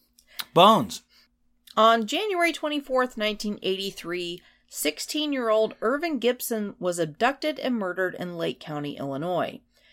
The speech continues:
Speaker 2: He wasn't discovered until April fifteenth, just off of an exit ramp for Interstate ninety-four.
Speaker 1: How decayed do you think he was by that time?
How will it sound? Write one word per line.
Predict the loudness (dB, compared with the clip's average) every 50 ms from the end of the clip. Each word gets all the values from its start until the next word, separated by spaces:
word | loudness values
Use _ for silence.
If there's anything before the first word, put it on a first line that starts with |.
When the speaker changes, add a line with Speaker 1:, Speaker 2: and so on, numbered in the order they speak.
| -20 _ _ _ _
Speaker 2:
He | _ 0 2 4
wasn't | 4 4 4 2 2 0
discovered | -2 -2 -2 0 2 2 2 4 2 0
until | 0 -2 -4 -6 -6 -6 -2 -2
April | -2 -2 0 0 -2 -2
fifteenth, | 0 0 0 0 0 -2 -6 -8 -6 -6 -6 -8 -12 -16 -16
just | -6 -2 0 0 0 0 0 0
off | 0 0 0 -2 -4
of | -6 -4
an | -4 -4 -2 -2
exit | -2 -2 -2 -2 -2 -2 -2 -2
ramp | -4 -4 -4 -4 -6 -8
for | -8 -8 -6 -6
Interstate | -6 -6 -6 -8 -6 -4 -4 -4 -4 -4 -4
ninety-four. | -6 -4 -4 -4 -6 -8 -6 -2 0 2 2 2 0 -2 -10 -12 -8
Speaker 1:
How | -6 -6 -4
decayed | -4 -8 -8 -6 -4 -4 -4 -4 -4
do | -6
you | -6
think | -6 -8 -10 -10 -8
he | -8 -6
was | -6 -6 -6 -6 -8
by | -8 -10 -10
that | -10 -10 -12
time? | -12 -12 -12 -14